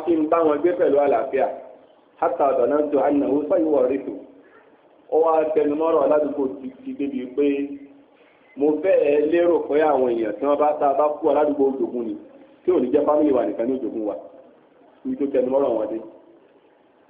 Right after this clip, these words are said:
Ṣé mọ́sálásí náà ni à ń gbé ládùúgbò wa tá à ń gbé? Ẹ kọ́rọ́ ẹ̀sìn kọjá mọ́sálásí. Nǹkan kan là ń, lójú ọ̀ràn yẹn tá à ń ṣe ní mọ́sálásí.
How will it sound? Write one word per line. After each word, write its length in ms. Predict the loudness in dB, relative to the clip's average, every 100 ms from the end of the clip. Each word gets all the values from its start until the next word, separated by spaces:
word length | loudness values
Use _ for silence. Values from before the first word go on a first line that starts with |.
| -2
Ṣé 40 |
mọ́sálásí 460 | 0 0 0 0 -2
náà 160 | -2 -2
ni 100 | -2
à 80 | -2
ń 80 | 0
gbé 100 | 2
ládùúgbò 320 | 2 0 0
wa 120 | 0
tá 100 | 0
à 40 |
ń 60 | -4
gbé? 100 | -6 -10 -18 -20 _ _ _ _ _ _ _ _ _ _ _ _ _ _
Ẹ 100 | -4 -2
kọ́rọ́ 260 | 0 0 0
ẹ̀sìn 180 | -2 -6
kọjá 240 | -6 -6
mọ́sálásí. 460 | -8 -8 -10 -10 -14 -20 -20 -16
Nǹkan 320 | -8 -2 0 0
kan 200 | -2 -2
là 100 | -2
ń, 80 | -2
lójú 260 | -4 0 2
ọ̀ràn 240 | 2 0
yẹn 120 | -2 -2
tá 60 |
à 40 | -4
ń 60 |
ṣe 120 | -6 -8
ní 100 | -8
mọ́sálásí. 480 | -8 -4 -4 -4